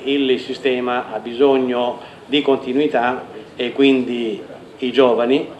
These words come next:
tra virgolette, sono i soggetti che dovranno garantirla questa continuità, non dimenticandosi mai di chi li ha preceduti, che hanno, e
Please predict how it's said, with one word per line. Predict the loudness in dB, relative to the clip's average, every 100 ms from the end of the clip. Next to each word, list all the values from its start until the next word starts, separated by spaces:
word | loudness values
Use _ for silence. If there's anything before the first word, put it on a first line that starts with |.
| -20 -20 -18
tra | -10 -8
virgolette, | -4 2 4 2 -4 -8 -10 -12 -18 -20 -18
sono | 2 6 8 6
i | 4
soggetti | 4 2 2 2 0 -4
che | 0
dovranno | 0 2 0 -2 -6 -10 -4
garantirla | 2 4 4 0 2 2
questa | 2 -2 -4
continuità, | -4 -4 -2 2 2 2 0 -2
non | 2 2
dimenticandosi | 2 0 0 -2 0 2 2 -2 -6 -2
mai | 0 0 0 0 -4 -12 -10
di | -8
chi | -6 0
li | 2
ha | 2
preceduti, | -2 -4 -4 -4 -4 -8 -10 -14 -18 -20 -2
che | 0 0 -4
hanno, | 0 2 2 0 -4 -6
e | -12